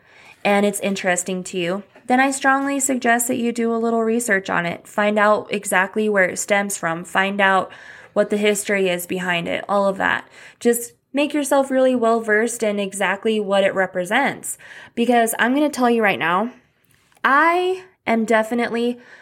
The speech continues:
not that white girl with the nose ring that can tell you what planets are making you sad. Um, <laughs> I am not, um,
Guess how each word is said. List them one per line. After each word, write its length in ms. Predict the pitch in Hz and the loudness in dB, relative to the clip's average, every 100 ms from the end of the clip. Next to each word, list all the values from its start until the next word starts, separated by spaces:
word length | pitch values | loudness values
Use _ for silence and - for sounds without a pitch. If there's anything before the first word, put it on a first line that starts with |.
| _ - | _ -10
not 400 | 208 208 208 208 | -4 0 0 2
that 260 | 220 208 | 2 2
white 280 | 196 196 - | 2 0 0
girl 320 | - 208 202 | 0 2 2
with 200 | 202 202 | 0 -2
the 80 | 202 | -4
nose 380 | 196 190 190 185 | -2 2 2 0
ring 260 | 185 185 180 | -2 -2 -2
that 140 | - | -4
can 180 | 202 190 | -8 -6
tell 180 | 196 180 | -2 -2
you 200 | 185 180 | -2 -2
what 280 | 170 - | -2 -4
planets 400 | - 175 165 165 | -6 -4 -4 -6
are 100 | 160 | -6
making 340 | 165 165 170 165 | -6 -6 -8 -8
you 120 | 165 | -6
sad. 440 | - 175 - 220 - - - - - | -4 -4 -4 -8 -18 -20 -20 -20 -4
Um, 300 | 208 202 196 214 | 0 2 0 -2
<laughs> 1300 | 262 - 330 320 339 311 - - - - - - - | -4 0 0 2 0 -2 -4 -12 -10 -12 -14 -4 2
I 260 | 220 240 | 2 2
am 300 | 262 240 220 | 2 0 0
not, 600 | 202 202 202 202 - - - | 2 4 4 2 -4 -12 -4
um, 640 | 208 202 190 180 180 190 | 0 2 2 0 -2 -12